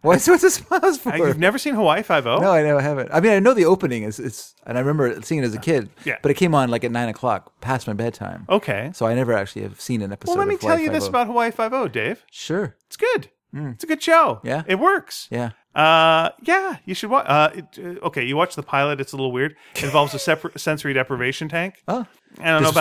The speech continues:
Speaker 1: w-,
Speaker 2: that
Speaker 1: one of
Speaker 2: one.
Speaker 1: them turn into an animal and r-, race through the streets?
Speaker 2: I don't know. Look, just,
Speaker 1: <laughs>
Speaker 2: but the shows are pretty good. So
Speaker 1: Okay.
Speaker 2: we, so we stayed at the Ilokai.
Speaker 1: What was that
Speaker 2: Uh,
Speaker 1: movie called?
Speaker 2: which one?
Speaker 1: One where the guy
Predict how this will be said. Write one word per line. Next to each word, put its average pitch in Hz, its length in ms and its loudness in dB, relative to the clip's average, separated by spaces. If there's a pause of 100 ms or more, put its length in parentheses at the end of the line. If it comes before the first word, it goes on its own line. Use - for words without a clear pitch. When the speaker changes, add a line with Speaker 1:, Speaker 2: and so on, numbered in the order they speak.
Speaker 1:
w-, 196 80 0
Speaker 2:
that 156 80 4
Speaker 1:
one 170 80 6
of 175 60 2
Speaker 2:
one. 170 40 4
Speaker 1:
them 156 60 2
turn 165 180 0
into 151 160 -2
an 131 80 -4
animal 165 400 -2
and 120 320 -6
r-, 113 80 -4
race 127 220 0
through 156 80 0
the 139 80 0
streets? - 340 -8
Speaker 2:
I 190 180 -2
don't 143 220 -6
know. 127 460 -8
Look, 165 280 -2
just, 170 280 -6 (420)
Speaker 1:
<laughs> 571 420 -16
Speaker 2:
but 170 280 2
the 175 440 -2
shows 226 360 -2
are 185 120 0
pretty 160 260 -4
good. 104 140 -6 (300)
So 190 180 2
Speaker 1:
Okay. 175 80 4
Speaker 2:
we, 175 160 -2
so 180 160 -8
we 180 80 -6
stayed 208 380 -4
at 185 140 -6
the 156 140 -8
Ilokai. 139 680 -8
Speaker 1:
What 151 100 -10
was 196 120 -10
that 117 160 -4
Speaker 2:
Uh, 120 40 -2
Speaker 1:
movie 123 220 -2
called? 98 400 -8 (120)
Speaker 2:
which 135 220 -16
one? 92 180 -20 (220)
Speaker 1:
One 117 160 -6
where 110 100 -4
the 110 80 -2
guy 110 440 -4